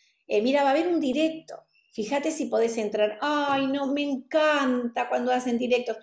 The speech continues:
pero no voy a poder entrar". "¿Queda grabado?". "Sí, queda grabado". Esa conversación, ¿verdad? Entonces,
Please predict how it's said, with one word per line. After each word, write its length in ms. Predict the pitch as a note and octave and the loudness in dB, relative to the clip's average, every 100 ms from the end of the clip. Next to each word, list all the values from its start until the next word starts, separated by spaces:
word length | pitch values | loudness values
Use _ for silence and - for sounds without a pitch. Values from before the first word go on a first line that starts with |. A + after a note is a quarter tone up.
| - - - | -16 -20 -2
pero 160 | C4+ C4+ | 0 2
no 100 | D4 | 2
voy 120 | E4 | 2
a 100 | D#4+ | 2
poder 300 | C4+ C#4 C#4+ | 2 2 2
entrar". 400 | C4+ A#3+ C#4 G#3+ | 0 0 0 0
"¿Queda 220 | F4 G#4+ | 2 2
grabado?". 680 | F#4+ B3+ C#4 A4+ C#5+ C5+ - | 4 4 4 4 4 2 0
"Sí, 220 | - F4 | 0 2
queda 200 | G#4+ G4+ | 2 2
grabado". 320 | D#4+ A#3 F#3+ - - _ - | 0 0 0 -4 -14 _ -10
Esa 300 | A#3+ D4 C#4 | -6 -6 -6
conversación, 760 | A#3+ G#3+ G3 E3+ - F3+ D#3+ - | -6 -6 -8 -10 -10 -10 -12 -14
¿verdad? 260 | - - - | -14 -14 -10
Entonces, 480 | A#3 A#3 C4 - | -6 0 0 0